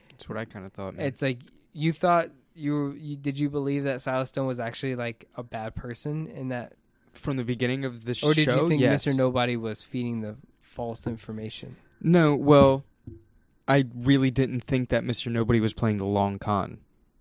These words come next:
Speaker 1: with
Speaker 2: Mm-hmm.
Speaker 1: Cyborg, which he most definitely was.
Speaker 2: Oh, and you didn't see that coming?
Speaker 1: No, I didn't see it coming at all.
Speaker 2: Yeah.
Speaker 1: Um, 'cause, like, the, I mean, he probably just took the little seed of distrust that Victor felt towards his father that was probably natural.
Speaker 2: Yeah.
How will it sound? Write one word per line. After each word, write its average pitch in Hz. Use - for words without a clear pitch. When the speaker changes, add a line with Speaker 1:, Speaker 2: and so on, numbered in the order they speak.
Speaker 1:
with 117
Speaker 2:
Mm-hmm. 104
Speaker 1:
Cyborg, 78
which -
he -
most 110
definitely 104
was. 104
Speaker 2:
Oh, 147
and 131
you 135
didn't 131
see 127
that 113
coming? -
Speaker 1:
No, 117
I 101
didn't 101
see 92
it 78
coming 92
at 80
all. -
Speaker 2:
Yeah. 110
Speaker 1:
Um, 95
'cause, 110
like, 107
the, 101
I 107
mean, 113
he 123
probably 151
just 110
took -
the 110
little 107
seed 123
of 104
distrust -
that 101
Victor 110
felt 135
towards 107
his 98
father 101
that 110
was 90
probably 190
natural. 107
Speaker 2:
Yeah. 170